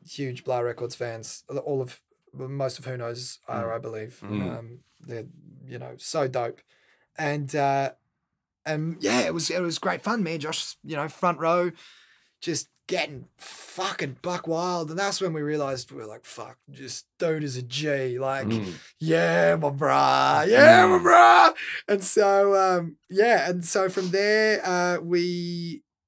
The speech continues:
Speaker 1: we were talking about putting together a single after we did Four Dollar Room. And, uh, that ended up being Sketty.
Speaker 2: Yeah.
Speaker 1: Uh, and so, yeah, we, we did Sketty.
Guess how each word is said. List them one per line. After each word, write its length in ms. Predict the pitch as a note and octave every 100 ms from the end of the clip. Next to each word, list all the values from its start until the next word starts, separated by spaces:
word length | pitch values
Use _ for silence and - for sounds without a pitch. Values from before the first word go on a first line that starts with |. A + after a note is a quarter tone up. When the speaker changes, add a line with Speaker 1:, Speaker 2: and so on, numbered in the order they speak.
| _ _ -
Speaker 1:
we 600 | F3 F3 F3 E3+ E3+ D#3+
were 180 | D#3 D#3+
talking 280 | F#3+ F#3 F3
about 160 | E3+
putting 180 | E3+ D#3
together 300 | D#3 D3+ D3+
a 60 | D3+
single 400 | G#3 A3+ D4+ G#4+ _ -
after 240 | G3 G#3 F3+
we 80 | D#3+
did 160 | D#3
Four 180 | - D#3+
Dollar 180 | C#3+ C#3+
Room. 180 | F#3 - _ - _ _ _ _ _ _ _ _ - -
And, 340 | F3 F#3 E3
uh, 240 | E3+ E3 E3
that 140 | E3+ G3
ended 220 | F#3+ F3
up 120 | E3+
being 160 | F3 D3+
Sketty. 440 | - E3 G3 - _ _
Speaker 2:
Yeah. 220 | G2+ F2 - _ _ _ _ _
Speaker 1:
Uh, 440 | D3+ D3+ D#3 D3+ C#3+ - _ _ _ _ -
and 160 | D#3+
so, 240 | D3 E3+ D#3
yeah, 240 | D3+ F3+
we, 160 | D3+ D3
we 220 | D3+ D#3 D3+
did 220 | D#3+ F3
Sketty. 480 | - D#3+ E3+ C#4